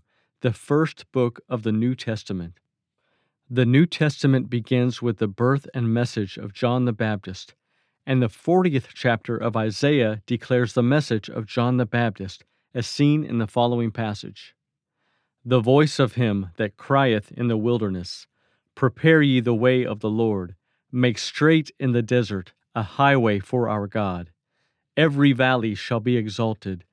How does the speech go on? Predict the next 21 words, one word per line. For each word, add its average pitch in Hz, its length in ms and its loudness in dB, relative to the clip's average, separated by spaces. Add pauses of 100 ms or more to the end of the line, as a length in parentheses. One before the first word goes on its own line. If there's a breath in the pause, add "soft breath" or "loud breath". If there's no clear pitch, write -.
(260)
and 117 220 0
every 135 280 2
mountain 120 580 0
and 104 160 -6
hill 110 520 -4
shall - 260 -2
be 110 140 -2
made 113 320 -2
low, 98 380 -8 (440)
and 131 180 4
the 127 60 4
crooked 120 600 0
shall - 200 -4
be 123 180 0
made 117 280 0
straight, 104 500 -6 (480)
and 123 160 2
the 120 80 2
rough 135 460 0
places 127 480 -4
plain, 95 540 -6